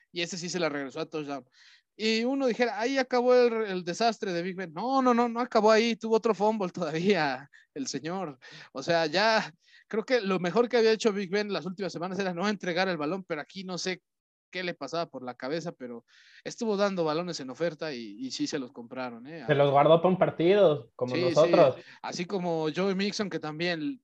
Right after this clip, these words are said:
Speaker 1: fue de verdad una pesadilla para la defensa. O sea, la defensa es la que sí también está muy grave en este asunto. O sea, les avanzaron por todas partes. Joe Burrow ni siquiera tuvo que el, que tener más de trescientas yardas, nada de eso, no. Joe Mixon se encargó solito de destruir esa defensa.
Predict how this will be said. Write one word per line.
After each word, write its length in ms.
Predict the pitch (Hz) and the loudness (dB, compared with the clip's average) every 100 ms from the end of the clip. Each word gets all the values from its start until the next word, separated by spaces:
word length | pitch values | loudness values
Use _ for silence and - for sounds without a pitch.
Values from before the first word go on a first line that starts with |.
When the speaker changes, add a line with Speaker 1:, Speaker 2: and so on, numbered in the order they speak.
| _ | _
Speaker 1:
fue 280 | - 190 196 | -6 0 2
de 80 | 180 | 4
verdad 280 | 165 190 | 4 2
una 160 | 185 175 | 2 -2
pesadilla 680 | - 143 - 143 160 180 170 | -2 -4 -2 -4 0 0 0
para 240 | 139 131 | -4 -4
la 100 | 127 | -6
defensa. 380 | 127 151 160 151 | -6 -8 -8 -8
O 60 | 151 | -6
sea, 100 | 175 - - | -6 -8 -2
la 100 | 180 | -2
defensa 300 | 170 214 277 | 2 0 2
es 80 | 240 | 0
la 80 | |
que 120 | - 180 | 0 -4
sí 120 | 185 | -2
también 260 | 214 226 | -2 -2
está 200 | 196 208 | -4 -6
muy 260 | 208 180 220 | -2 0 2
grave 260 | 170 226 190 | 2 2 0
en 60 | |
este 200 | 180 - | -4 -6
asunto. 320 | 185 190 226 175 | -6 -6 -6 -2
O 40 | |
sea, 140 | 160 | 0
les 240 | 147 156 147 | 2 0 0
avanzaron 560 | 151 143 175 220 254 - - - _ | 0 0 0 2 2 -2 -16 -20 _
por 200 | 175 160 | -2 -2
todas 280 | - 233 226 | -2 -2 2
partes. 360 | 220 233 196 156 | 4 2 0 0
Joe 120 | 214 | 0
Burrow 300 | 214 247 247 | 2 0 0
ni 100 | 190 | -4
siquiera 280 | 160 214 220 | -6 -2 -2
tuvo 260 | 226 226 | -2 -2
que 100 | 208 | -2
el, 240 | 175 156 127 - - _ | -2 -2 -6 -16 -20 _
que 100 | 147 | -10
tener 260 | 156 170 196 | -6 -4 -2
más 160 | 214 | 0
de 80 | 196 | -2
trescientas 500 | - 143 170 185 160 | -4 -4 -4 -2 -2
yardas, 300 | 139 175 190 | 0 -2 -2
nada 260 | 165 170 170 | 0 0 0
de 60 | |
eso, 160 | 185 170 | -2 -4
no. 300 | 160 233 175 139 | -4 -4 -6 0
Joe 200 | 208 240 | 0 2
Mixon 320 | 247 277 247 | -2 -4 -4
se 120 | 190 | -6
encargó 440 | 156 147 156 208 | -4 -2 0 0
solito 480 | 247 214 294 330 254 | 0 0 0 0 0
de 120 | 180 | 2
destruir 440 | 156 139 147 170 214 | 0 -2 -2 0 0
esa 160 | 214 | 0
defensa. 400 | 170 165 190 185 | -2 -2 -4 -6